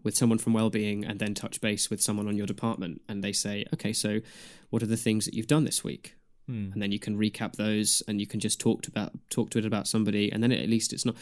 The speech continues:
Speaker 1: you can, like, share the, share the load. You can share the, you can share the burden of, of, of the, of, of, of the kind of areas in, in which you, s-, you're, you're struggling with and you're feeling d-, you're feeling kind of disengaged.
Speaker 2: A problem shared is a
Speaker 1: Um,
Speaker 2: problem halved. Remember that.
Speaker 1: But yeah, I, I mean, there's certainly, you know,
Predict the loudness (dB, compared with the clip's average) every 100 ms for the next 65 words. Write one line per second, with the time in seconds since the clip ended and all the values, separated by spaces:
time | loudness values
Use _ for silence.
0 | -8 -2 2 2 2 2 4 6 4 4
1 | -2 -2 4 4 6 6 6 6 4 -2
2 | -2 0 2 4 4 4 4 4 2 0
3 | 2 2 4 4 4 4 4 4 4 -2
4 | -2 -2 -2 -6 -10 -20 -20 -6 -2 -2
5 | -2 -4 -4 -4 -4 -6 -6 -4 -6 -6
6 | -8 -6 -4 -2 2 2 2 0 -2 -2
7 | -2 -2 -4 -2 -4 -2 -2 -2 -2 0
8 | -2 -2 -2 -2 -2 -4 -4 -6 -6 -4
9 | -4 -2 -4 -4 -4 -2 0 0 -2 -2
10 | 0 -2 2 2 2 0 2 2 2 0
11 | -2 -4 -4 -6 -4 -6 -8 -16 -18 -12
12 | -10 -8 -8 -10 -16 -20 -20 -20 -20 -4
13 | 4 6 6 4 2 4 2 2 0 2
14 | 2 0 -2 -4 -6